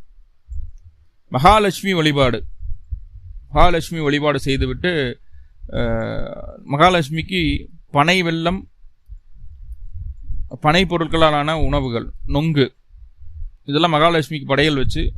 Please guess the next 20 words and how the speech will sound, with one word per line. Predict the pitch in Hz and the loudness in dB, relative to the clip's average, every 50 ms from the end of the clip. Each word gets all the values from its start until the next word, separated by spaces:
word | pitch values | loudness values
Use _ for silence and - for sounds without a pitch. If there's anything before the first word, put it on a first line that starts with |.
| - - | -12 -12
வழிபாடு | - 131 135 143 147 151 147 135 | -6 -4 -4 -2 0 0 0 0
செய்யலாம். | 123 131 123 120 131 139 160 139 | -2 -2 -4 -2 -2 -2 -2 0
நெய் | 135 139 160 170 | 0 0 0 2
தீபம் | 156 165 147 147 139 | 0 0 -2 -2 -4
போட்டு | 127 127 127 151 | -4 -4 -4 -2
வழிபாடு | 139 127 127 120 127 131 123 120 | -2 -2 0 2 2 2 2 2
பண்ணணும். | 117 113 120 113 113 113 - - - - - - - - - - - - _ - - - - _ - - - - _ _ - - - | 0 -2 -2 -2 -2 -4 -6 -8 -10 -8 -8 -6 -6 -6 -8 -10 -14 -20 _ -20 -20 -20 -20 _ -20 -20 -20 -20 _ _ -8 -6 -4
இப்படி | - 131 131 135 | -2 -2 -2 -2
பண்ணும்போது | 123 135 135 151 160 156 147 156 156 156 | 0 0 0 0 2 0 0 0 0 -2
தொழில்ல | 135 143 139 143 156 151 151 151 151 | -2 -2 0 0 0 0 0 -2 -2
மிகப்பெரிய | 139 127 117 143 110 - 156 156 165 165 151 | -2 -2 -2 -4 -2 0 2 2 2 2 0
முன்னேற்றம் | 139 131 131 135 131 131 139 127 123 | -2 -2 -2 -2 -2 -2 -4 -6 -6
உண்டாகும். | 117 110 107 107 107 107 87 - - - - - - - - - - - - - - - - - - - - - | -6 -4 -4 -4 -4 -6 -10 -10 -12 -12 -14 -20 -20 -20 -18 -14 -10 -8 -8 -8 -8 -8 -10 -12 -12 -12 -8 -4
இது | - 139 143 | -2 2 2
ஒரு | 139 147 170 | 4 4 4
தடவை | 180 190 196 208 190 | 4 4 2 2 0
பண்ணிட்டா | 170 175 175 180 175 180 180 175 | -2 -2 0 0 2 2 0 0
முன்னேற்றம் | 160 160 165 170 165 160 160 160 151 | -2 0 0 0 0 0 -2 -4 -2
உண்டாயிருமானெல்லாம் | 147 147 147 147 143 143 143 143 143 147 147 147 131 | 0 2 2 2 2 0 -2 -2 -2 -2 -2 -2 -2
கேட்கக்கூடாது. | 131 127 117 127 120 117 113 107 | -2 -2 -2 -4 -4 -4 -4 -4